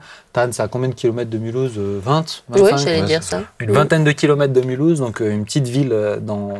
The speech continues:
Speaker 1: dans, près des montagnes, euh, où un professeur s'est retrouvé à être, euh, euh, pris un peu en, à partie par un monsieur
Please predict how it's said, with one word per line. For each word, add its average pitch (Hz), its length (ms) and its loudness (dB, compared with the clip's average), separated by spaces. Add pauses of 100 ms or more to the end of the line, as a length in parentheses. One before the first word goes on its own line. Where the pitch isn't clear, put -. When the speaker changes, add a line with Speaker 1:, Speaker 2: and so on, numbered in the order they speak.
(240)
Speaker 1:
dans, 98 460 -4
près 120 160 0
des 113 80 0
montagnes, 113 400 0 (420)
euh, 107 160 0
où 107 160 0
un 117 60 0
professeur 165 760 0
s'est - 180 0
retrouvé 139 580 2
à 113 240 4
être, - 240 -6
euh, 107 220 0 (500)
euh, 101 440 2 (100)
pris 175 320 6
un 143 80 4
peu 160 160 2
en, 139 220 4
à 120 80 0
partie - 500 0
par 120 200 0
un 107 260 -2
monsieur 151 400 2